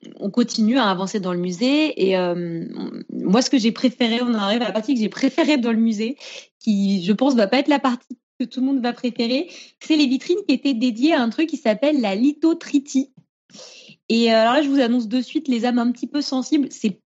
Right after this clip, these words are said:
pas la peine d'écouter la suite du dossier, enfin de la petite chronique de ce soir, parce que <laughs> vous allez avoir un peu, un peu mal, euh,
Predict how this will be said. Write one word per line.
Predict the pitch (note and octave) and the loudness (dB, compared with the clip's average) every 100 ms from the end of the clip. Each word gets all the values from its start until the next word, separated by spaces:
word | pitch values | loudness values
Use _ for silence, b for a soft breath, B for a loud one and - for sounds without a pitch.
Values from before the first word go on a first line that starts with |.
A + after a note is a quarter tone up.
| _ | _
pas | C#4+ | 4
la | C#4 | 4
peine | C#4 D4 | 4 2
d'écouter | B3 A#3 - A#3+ C#4 | 2 0 -4 -4 -2
la | B3+ B3 | 0 -2
suite | - C#4+ A#3 | 0 -2 0
du | G#3+ | -2
dossier, | G#3+ B3 - B3+ C#4 | 0 0 2 0 0
enfin | - | 0
de | A3 | 2
la | G#3+ | 0
petite | - - | -2 -10
chronique | - B3+ A#3+ | 0 2 2
de | A3 | 0
ce | A#3+ A#3 | -2 -2
soir, | B3+ C#4 | 0 -2
parce | - A3 | -4 -8
que | - - G3+ | -10 -8 -4
<laughs> | - - - - D#4 A#3 - | 0 0 -2 -6 -6 -8 -8
vous | A3 A3 | -6 -2
allez | A#3 A#3 | 2 2
avoir | A3 A3 A3+ | 2 2 0
un | |
peu, | G#3+ B3 A#3+ A3+ G#3 B G3+ B _ _ - | -4 -4 -4 -6 -10 B -20 B _ _ -4
un | A3 | -4
peu | G#3 C4+ | 0 2
mal, | B3 B3 | 4 4
euh, | A3 G#3 G3+ F#3+ G3 | 4 4 0 -2 -8